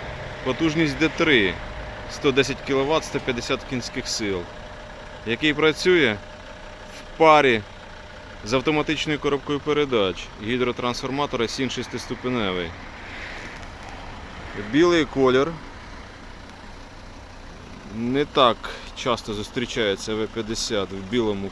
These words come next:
кольорі. Сьогодні у нас є. До речі, у нас дві таких.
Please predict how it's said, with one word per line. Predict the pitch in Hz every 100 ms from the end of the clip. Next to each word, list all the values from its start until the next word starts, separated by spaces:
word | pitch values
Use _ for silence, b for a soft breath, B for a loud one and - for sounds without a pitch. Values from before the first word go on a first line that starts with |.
| -
кольорі. | 98 98 113 151 - - - - - - - - - - - - - - -
Сьогодні | - 127 120 113 110
у | 110
нас | 110 101 101 101
є. | 101 117 - - - 98
До | 127
речі, | 120 127
у |
нас | 110 101 90
дві | 104 104
таких. | 110 120 131